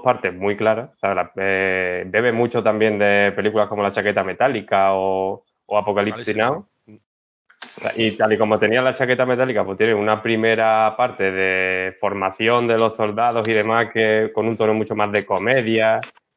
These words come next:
Speaker 1: mucho más desenfadado y tal, bastante cabrona, es bastante cabrón el humor, además. Y luego tiene la segunda parte, donde ya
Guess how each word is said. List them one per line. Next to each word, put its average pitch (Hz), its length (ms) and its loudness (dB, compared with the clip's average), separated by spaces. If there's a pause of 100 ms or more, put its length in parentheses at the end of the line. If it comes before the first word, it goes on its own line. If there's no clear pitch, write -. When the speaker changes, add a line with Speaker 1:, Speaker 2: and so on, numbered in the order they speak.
(260)
Speaker 1:
mucho 110 240 -4
más 113 140 2
desenfadado 110 680 0
y 104 80 -2
tal, 127 260 0 (300)
bastante 104 540 0
cabrona, 107 500 0
es 98 80 -2
bastante 101 300 -4
cabrón 101 320 0
el 98 80 0
humor, 107 260 0
además. 98 360 -4 (1400)
Y 101 100 -4
luego 113 260 2
tiene 123 180 2
la 117 120 2
segunda 117 280 0
parte, 107 260 -2
donde 92 320 -2
ya 98 160 0